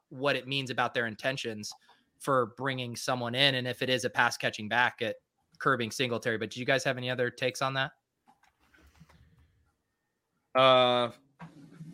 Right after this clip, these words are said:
Speaker 2: I mean, Singletary's whole thing is snaps. Like,
Speaker 1: Yeah.
Speaker 2: he's just, just snaps. He had a hundred percent of snaps against the Chiefs in the playoff loss. Like, that's, that's why he ended up being valuable at the end of the year. So I, I think I,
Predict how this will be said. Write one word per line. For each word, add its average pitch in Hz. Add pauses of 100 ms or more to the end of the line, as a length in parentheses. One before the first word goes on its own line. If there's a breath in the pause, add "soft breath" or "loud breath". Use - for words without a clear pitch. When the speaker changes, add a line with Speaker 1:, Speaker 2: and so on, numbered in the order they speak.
Speaker 2:
I 147
mean, 151
Singletary's 156
whole 147
thing 131
is 101
snaps. 87 (540)
Like, 98
Speaker 1:
Yeah. 101
Speaker 2:
he's 104
just, -
just -
snaps. - (180)
He 107
had 120
a -
hundred 143
percent 120
of 107
snaps 107
against 95
the 92
Chiefs 95
in 92
the 90
playoff 85
loss. 78
Like, 82 (540)
that's, 98 (760)
that's 101
why 92
he 98
ended 92
up 80
being 92
valuable 87
at 78
the 87
end 85
of -
the 78
year. 82
So 101
I, 98 (380 soft breath)
I 120
think - (1120)
I, 120